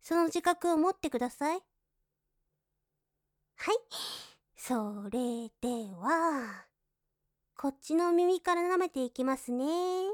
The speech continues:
耳舐めが気持ちよくっても、お射精してはダメですからね。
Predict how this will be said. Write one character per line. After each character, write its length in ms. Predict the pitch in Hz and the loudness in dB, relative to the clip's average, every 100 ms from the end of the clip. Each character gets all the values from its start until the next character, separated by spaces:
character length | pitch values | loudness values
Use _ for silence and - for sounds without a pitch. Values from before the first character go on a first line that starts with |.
| - - - - - _ _ _ | -6 -14 -16 -18 -20 _ _ _
耳 240 | 277 294 | 2 4
舐 140 | 302 320 | 4 4
め 140 | 320 | 2
が 120 | 320 | -2
気 140 | - 311 | 0 2
持 160 | 320 | 2
ち 180 | - - | -2 -6
よ 80 | 311 | -6
く 160 | - | -6
っ 40 | - _ - | -20 _ -6
て 100 | 240 | -2
も、 500 | 247 277 262 208 - _ _ | 0 0 0 -4 -12 _ _
お 100 | 233 | -4
射 200 | - 302 | -2 -4
精 300 | - 254 240 | -4 -4 -4
し 80 | 214 | -6
て 140 | - 220 | -6 -6
は 120 | 196 | -4
ダ 120 | 226 | -2
メ 100 | 330 | -2
で 120 | 294 | -2
す 100 | - | -8
か 140 | - 185 | -12 -12
ら 100 | |
ね。 140 | 196 | -4